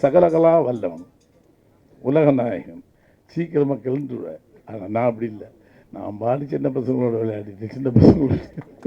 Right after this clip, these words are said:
ஒரு, அதனால எனக்கு வயசு வரவே வராது. சும்மா இந்த நடிக்கிறதுக்கான தாடி வச்சிருக்கேன், அவ்வளவுதான். கொஞ்சம் அந்த தாடி எனக்கு வராது. So, I am very much proud.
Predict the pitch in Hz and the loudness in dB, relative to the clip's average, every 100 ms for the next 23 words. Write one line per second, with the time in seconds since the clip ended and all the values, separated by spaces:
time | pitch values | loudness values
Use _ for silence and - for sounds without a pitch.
0 | - - - - - - - 113 135 123 | -10 -12 -20 -14 -8 -8 -4 0 2 4
1 | 123 156 123 107 131 139 190 104 110 143 | 2 2 0 -4 -6 -8 -6 -4 -2 2
2 | 151 139 131 127 139 160 - _ 135 156 | 2 2 0 2 2 0 -6 _ -18 -12
3 | 175 151 113 123 120 131 156 147 135 135 | -10 -8 -10 -8 -6 -4 -2 -4 -4 -8
4 | 120 123 120 117 110 113 - 104 113 82 | -4 -2 0 0 -2 -4 -2 0 0 -2
5 | - _ _ - - - 117 123 98 120 | -8 _ _ -20 -14 -8 -2 -2 -2 -4
6 | 123 110 131 135 123 90 107 123 95 92 | -6 -10 -12 -10 -12 -12 -4 -2 -2 -8
7 | _ _ _ - - - - - 175 160 | _ _ _ -20 -20 -20 -20 4 8 8
8 | 127 - - - _ - - - - - | 6 0 -12 -20 _ -20 -20 -20 -20 -20
9 | _ _ 107 101 95 110 156 185 - - | _ _ -6 -6 -2 4 4 4 -2 -8
10 | - 123 101 | -4 -4 -4